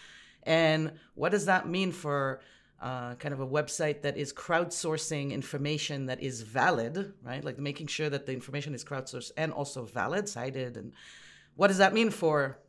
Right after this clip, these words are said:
the new style of information? So that's mostly what I'm working on.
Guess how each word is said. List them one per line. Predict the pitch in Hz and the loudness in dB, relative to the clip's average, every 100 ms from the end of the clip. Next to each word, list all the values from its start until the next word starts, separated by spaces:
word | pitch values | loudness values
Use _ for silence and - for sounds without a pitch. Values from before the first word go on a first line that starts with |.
| _ _ - | _ _ -6
the | 135 | 0
new | 143 143 | 2 0
style | 135 - 147 135 131 | -2 0 2 4 2
of | 123 117 | 0 -2
information? | 127 123 123 110 117 | -6 -6 -6 -6 -8
So | - | -6
that's | 156 160 139 131 _ _ _ _ _ _ _ - _ - | -4 -4 -6 -12 _ _ _ _ _ _ _ -20 _ 0
mostly | 180 247 240 214 | 6 6 6 6
what | 170 | 6
I'm | 139 | 4
working | 151 262 240 147 | 0 -2 -2 0
on. | 135 139 | 0 -2